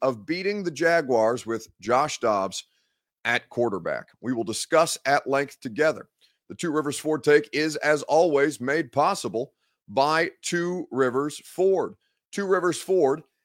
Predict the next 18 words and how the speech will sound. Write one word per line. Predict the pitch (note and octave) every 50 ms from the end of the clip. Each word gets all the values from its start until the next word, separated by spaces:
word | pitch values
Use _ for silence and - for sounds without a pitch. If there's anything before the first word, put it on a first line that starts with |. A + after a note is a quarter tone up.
| _ _ _ -
is | D#3+ E3+ F3 F#3 F#3 F3+ D3+ - - - C3+
the | D3
place | D3 - E3 G#3+ G#3 E3+ F3 F3 - - - A2+
that | C3+ C3+ -
you | D#3+ F3
go | E3 E3 D#3 D3+ D3+ D3+ - -
for | - - D#3 D#3 D#3 D#3 D3+ - -
the | - B2+
best | A2+ F#2 - D3 D3 D#3 - - - - _
car | - C#3+ C#3 C3+ C3
buying | C3+ C3+ C3 B2+ B2+ B2+
experience | A2+ - - - - C3 B2+ B2 A#2+ A#2+ - - _
humanly | - - - - D3+ D3 C#3 C3+ B2+ B2 A#2
possible. | - - A2 G#2+ G#2+ G2+ - - - E2+ - _ _ _ _ _ _ _ -
Two | D#3+
Rivers | D#3 E3 D#3 D3 C#3 -
Ford | - - D#3 D#3 D3+ C#3+ C#3 - _ _ _ _ _
always | - D#3+ G3 G#3 F3+ C3+ A2 G2 G2 A2+ A#2